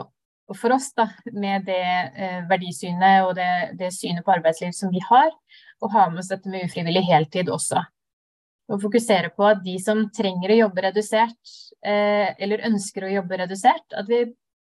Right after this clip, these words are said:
kommunen skal prøve å legge til rette for det også. Ehm, jeg har også lagt inn da, ehm, det med å gjennomføre forsøk med lønns-, at lønnsøkning kan tas ut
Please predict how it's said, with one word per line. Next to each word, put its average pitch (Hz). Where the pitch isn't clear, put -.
kommunen 240
skal 226
prøve 202
å 190
legge 185
til 196
rette 160
for 180
det -
også. -
Ehm, 226
jeg 220
har 240
også 240
lagt 233
inn 208
da, 196
ehm, 208
det 190
med 202
å -
gjennomføre 190
forsøk 208
med 196
lønns-, 170
at 190
lønnsøkning 180
kan 190
tas 190
ut 180